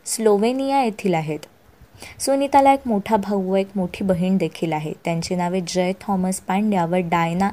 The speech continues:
एन पांड्या असे आहेत. सुनीताचे वय ज्यावेळी एक वर्षापेक्षा देखील कमी होते, त्यावेळी तिचे वडील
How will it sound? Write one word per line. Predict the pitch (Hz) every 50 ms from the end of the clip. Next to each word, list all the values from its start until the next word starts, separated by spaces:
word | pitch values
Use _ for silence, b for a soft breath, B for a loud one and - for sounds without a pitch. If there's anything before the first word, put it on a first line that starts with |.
| - -
एन | 196 196 208 220
पांड्या | 208 - 185 165 160 156 151 151 156 -
असे | - 175 - - -
आहेत. | 170 156 143 147 151 - - - - _ _ _ _ - _ _ - - _ _ _ _ _ _ _ _ _ _ _
सुनीताचे | - 208 202 190 196 196 196 208 202 - - 208
वय | 196 202 214 214
ज्यावेळी | 208 196 202 190 185 185 196 196 202 - - -
एक | 208 226 220 -
वर्षापेक्षा | 254 240 247 240 - 240 - 240 220 - - 240 233
देखील | 226 226 220 - 254 240
कमी | 226 220 202 190 196 214
होते, | 233 233 - - 185 180 175
त्यावेळी | - 190 185 185 196 196
तिचे | 196 - 196 175 - 208
वडील | 208 220 226 214 196